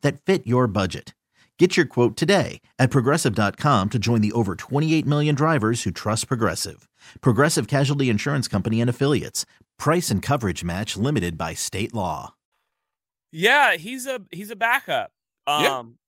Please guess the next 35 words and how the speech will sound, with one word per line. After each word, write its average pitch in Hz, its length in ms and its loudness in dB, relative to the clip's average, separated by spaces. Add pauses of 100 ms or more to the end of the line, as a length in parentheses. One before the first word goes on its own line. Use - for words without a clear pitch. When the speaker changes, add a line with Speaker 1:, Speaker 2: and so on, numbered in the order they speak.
(220)
Speaker 3:
good 135 140 0
Speaker 2:
and 165 60 -2
Speaker 3:
backup. - 300 0
Speaker 2:
he 214 60 -20
was 196 120 -18
a 202 60 -20
backup 202 460 -2
that 185 140 -12
was 160 120 -20
forced 196 320 -16
into 175 120 -14
action, 170 520 -10
and 143 180 -18
all 165 200 -4
he 180 140 -16
did 160 340 -8
was, 131 340 -14 (100)
was 131 500 -16 (760)
find 165 200 0
himself 160 380 -6
being 160 180 -10
in 156 60 -16
the 139 100 -12
right 147 260 -4
place 156 300 -12
at 151 60 -20
the 127 80 -14
right 143 240 -8
time. 143 360 -12 (300)
Speaker 3:
Most 123 180 -6
Speaker 2:
Um, 117 80 -12
he 95 80 -14
had 147 80 -10
Speaker 3:
definitely. 156 340 -4
Speaker 2:
four 175 300 -14